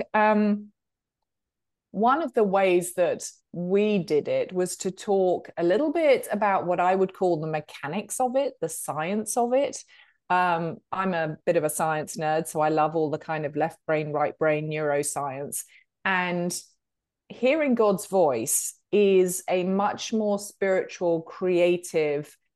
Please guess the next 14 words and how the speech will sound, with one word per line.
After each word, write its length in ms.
intangible, 1300
um, 420
activity 1040
that 300
is 200
much 580
more 600
right-brained 920
than 320
the 100
left 600
brain 480
kind 340
of 260